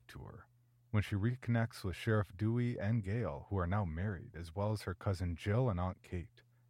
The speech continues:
Unfortunately, Sidney's appearance also brings about the return of Ghostface, putting Sidney, Gail, and Dewey, along with Jill, her friends, and the whole town of Woodsboro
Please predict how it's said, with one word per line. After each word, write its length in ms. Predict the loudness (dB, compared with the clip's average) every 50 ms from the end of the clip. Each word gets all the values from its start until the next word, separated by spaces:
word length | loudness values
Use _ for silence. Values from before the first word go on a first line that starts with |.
| _ _ _ -4
Unfortunately, 580 | -2 -2 0 4 4 4 4 4 0 -2 -2 -2
Sidney's 400 | -4 -4 -2 0 2 2 2 0
appearance 480 | -2 -4 -2 0 2 2 2 2 2
also 220 | -2 -2 -2 -4 -4
brings 320 | -2 0 0 0 0 0
about 260 | 0 0 0 0 0
the 100 | 0 -2
return 340 | -4 -4 -4 -2 -2 -2 -2 -2
of 100 | -6 -6
Ghostface, 800 | -6 -4 -4 -4 -6 -12 -12 -12 -12 -12 -10 -12 -14 -14 -14 -16 _ _ _ _ _ _ _ -2
putting 240 | 0 2 2 0
Sidney, 460 | -2 -2 0 0 2 4 4 4 2 2
Gail, 300 | 0 0 0 2 2 2
and 220 | 2 2 2 2 2
Dewey, 280 | 0 -2 -2 -2 -2
along 360 | -4 -2 -2 0 0 0 0 -2
with 180 | -4 -6 -8
Jill, 300 | -4 0 2 2 2 2
her 160 | 0 -2 -4
friends, 420 | -4 -4 -2 0 2 2 2 0 0
and 100 | -2 -2
the 60 | -4
whole 260 | -2 -2 -2 -2 -2
town 320 | -4 -2 -2 0 0 0 0
of 120 | -2 -4
Woodsboro 720 | -4 -4 -4 -6 -8 -10 -8 -8 -6 -6 -6 -8 -8 -12